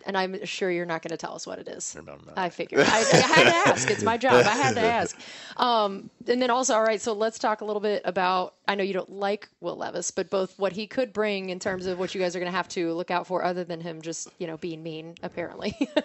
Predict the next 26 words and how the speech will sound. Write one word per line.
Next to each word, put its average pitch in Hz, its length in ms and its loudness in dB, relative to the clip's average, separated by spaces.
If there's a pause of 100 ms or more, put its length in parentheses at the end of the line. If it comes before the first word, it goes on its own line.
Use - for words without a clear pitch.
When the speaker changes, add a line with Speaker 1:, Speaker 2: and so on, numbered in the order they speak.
(500)
Speaker 1:
So 226 220 0
tell 247 180 2
me 240 80 2
what, 226 220 2
what 220 160 2
you 214 120 -4
remember 202 340 2
about 180 220 0
him, 180 200 -6
uh, 170 200 0
X's 175 280 -6
and 170 80 -4
O's 165 180 -2
wise. - 360 -8 (140)
Speaker 2:
Um, 117 720 2
he's 131 240 -4
re-, 113 200 2 (100)
uh, 104 100 4
he's 113 260 4
very, 104 380 6
uh, 85 140 4
poised 98 580 -4
type 85 220 -2
of, 82 220 -4
um, 80 340 -6
quarterback. 80 600 -4